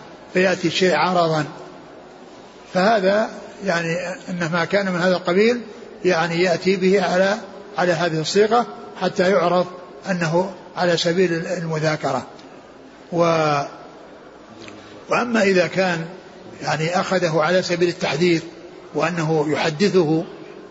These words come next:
والمحد-، والمحدث يحدث تلاميذه فإنهم ي-، ي-، تكون الرواية بحدثنا أو أخبرنا. وأما إذا كان على سبيل المذاكرة والذي جاء ذكره عرضاً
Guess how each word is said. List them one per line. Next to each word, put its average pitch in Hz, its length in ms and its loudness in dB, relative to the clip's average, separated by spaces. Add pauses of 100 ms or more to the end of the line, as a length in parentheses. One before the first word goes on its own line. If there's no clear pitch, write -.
(160)
والمحد-، 170 600 0
والمحدث 170 680 0
يحدث 170 460 0 (220)
تلاميذه 175 720 2 (440)
فإنهم 202 580 2 (420)
ي-، 202 40 4
ي-، 180 640 2
تكون 180 400 0
الرواية 185 400 4
بحدثنا 170 720 -2 (720)
أو 165 140 2
أخبرنا. 180 580 0 (840)
وأما 202 400 2
إذا 165 240 2
كان 175 520 0
على 165 300 2
سبيل 190 320 2
المذاكرة 175 680 0 (640)
والذي 165 340 2
جاء 175 260 0
ذكره 175 440 2
عرضاً 202 480 2